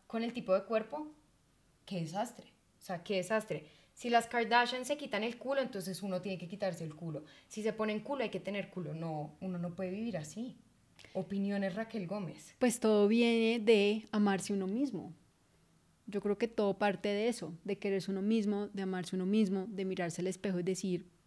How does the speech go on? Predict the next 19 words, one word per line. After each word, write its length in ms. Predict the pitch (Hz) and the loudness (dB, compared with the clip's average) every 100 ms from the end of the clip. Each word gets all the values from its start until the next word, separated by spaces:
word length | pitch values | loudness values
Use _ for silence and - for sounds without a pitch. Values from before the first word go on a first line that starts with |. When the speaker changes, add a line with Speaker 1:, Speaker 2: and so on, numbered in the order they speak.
| _ | _
Speaker 2:
"Amo 280 | 214 208 196 | -2 0 2
mi 120 | 196 | 0
cuerpo, 520 | 190 202 175 185 180 - _ _ _ - | -2 -6 -6 -8 -10 -12 _ _ _ -4
estoy 280 | 214 214 196 | -2 2 2
agradecida 760 | 196 208 190 - - 262 196 | 2 2 2 2 4 6 6
con 160 | 196 185 | 2 -2
mi 100 | 175 | -2
cuerpo", 440 | 185 165 - 262 _ _ _ | -2 -4 -6 -12 _ _ _
porque 280 | - - 190 | -6 -2 -2
realmente 640 | 180 185 190 190 196 185 | 0 0 0 0 0 0
el 120 | 220 214 | -2 -2
cuerpo 560 | - 208 196 - 359 | 0 0 0 -2 -4
le 160 | 208 196 | 0 0
permite 560 | - 185 185 190 180 175 | 2 0 2 0 -2 -4
a 60 | |
uno 440 | 185 196 196 190 196 | 0 0 0 -2 -4
hacer 260 | 208 220 190 | -4 -2 -2
muchas 320 | 180 175 165 | -2 -6 -12
cosas. 480 | - 240 - - | -8 -8 -10 -14